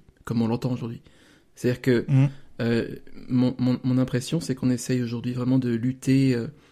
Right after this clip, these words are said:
Speaker 1: de manière violente les uns contre les autres, ou, euh, et de remplacer, euh, une force oppressive par une autre. Il y a une tectonique des plaques, quoi.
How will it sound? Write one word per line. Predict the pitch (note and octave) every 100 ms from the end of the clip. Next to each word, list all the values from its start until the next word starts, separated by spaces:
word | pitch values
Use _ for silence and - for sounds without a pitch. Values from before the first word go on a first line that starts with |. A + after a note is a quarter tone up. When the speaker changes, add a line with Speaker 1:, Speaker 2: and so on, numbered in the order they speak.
| _ _ _
Speaker 1:
de | A2
manière | A#2+ A#2+
violente | A#2 B2+ C3+ C3+
les | A2+
uns | A#2
contre | A2+ -
les | A2+ A#2
autres, | B2 C#3 -
ou, | A2 G#2 G#2
euh, | - - C2+ - - - _ - _ _ _ -
et | G#2
de |
remplacer, | A2+ A#2+ B2 - C3 A2+
euh, | -
une | B2+
force | A#2+ C3+
oppressive | - A2+ C#3+
par | B2
une | B2 A#2+
autre. | G#2 - _ -
Il |
y |
a | G#2+
une |
tectonique | - - A2+ A2
des | B2+
plaques, | A#2+ -
quoi. | - F#2